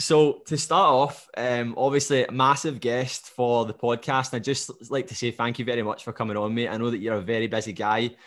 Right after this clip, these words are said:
I've learned a lot fo-, from you. And I know that that's why I wanted to get you on so much, because I've read your book, uh, Follow G, watched a lot of video content on YouTube,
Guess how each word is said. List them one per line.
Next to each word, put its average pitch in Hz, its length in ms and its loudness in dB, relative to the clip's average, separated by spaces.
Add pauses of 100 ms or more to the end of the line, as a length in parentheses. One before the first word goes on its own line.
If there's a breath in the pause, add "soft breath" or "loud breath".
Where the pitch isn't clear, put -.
(340 soft breath)
I've 113 140 2
learned 127 240 2
a 113 60 2
lot 117 340 0
fo-, 143 240 -2
from 139 260 2
you. 143 200 0 (480 soft breath)
And 117 120 -2
I 117 60 0
know 117 240 0
that 120 160 -2
that's 117 240 0
why 123 120 2
I 117 40 4
wanted 117 320 -4
to - 80 -18
get 110 120 -4
you 110 180 -2
on 113 320 -6
so 131 180 -2
much, 120 300 -2
because 110 200 -6
I've 104 160 -6 (140)
read 120 240 0
your 113 80 0
book, 131 380 2 (340)
uh, 107 220 -4
Follow 139 320 0
G, 139 180 0
watched 120 240 -4
a 117 60 -4
lot 120 200 0
of 117 80 -2
video 123 280 2
content 123 560 -4
on 101 40 -10
YouTube, 127 480 -4